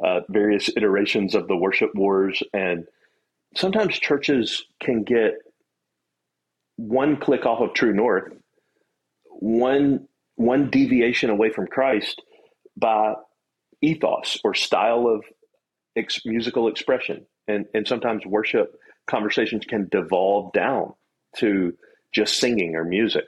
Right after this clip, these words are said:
And so we talk about things like traditional or contemporary, fine or folk, uh, you know, all, all the various iterations, uh, gospel music versus whatever kind.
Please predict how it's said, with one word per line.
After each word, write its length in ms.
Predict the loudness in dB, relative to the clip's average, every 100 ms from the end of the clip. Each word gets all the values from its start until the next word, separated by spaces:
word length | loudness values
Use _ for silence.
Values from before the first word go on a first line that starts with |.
| -8 _ _ _
And 120 | 0 2
so 140 | 2
we 80 | 2
talk 220 | 0 0
about 160 | -2 0
things 240 | -2 0
like 340 | 0 -2 -4 -12 _ _ _ _ _ _ _ _ _ _
traditional 500 | -4 -2 -2 -2 -2 -2
or 60 |
contemporary, 720 | -4 -4 -4 -2 -2 -2 -4 -4
fine 260 | -2 0 0
or 120 | -2 -2
folk, 400 | 0 0 -4 -14 _ _ -2
uh, 300 | 0 0 -2 -8 _ _ _ _ _ _ _
you 180 | -4 0
know, 180 | 2 0 0
all, 160 | -2 2
all 200 | 2 2
the 80 |
various 340 | 2 2 0 -2
iterations, 640 | 0 2 0 -4 -6 -10 -6
uh, 160 | -4 -4 -6 _ -2
gospel 640 | -2 -2 -2 0 0 -2 -4
music 480 | 0 0 2 0 -2 -2
versus 500 | -2 0 0 -2 -2
whatever 340 | -2 0 0 0
kind. 280 | -2 -6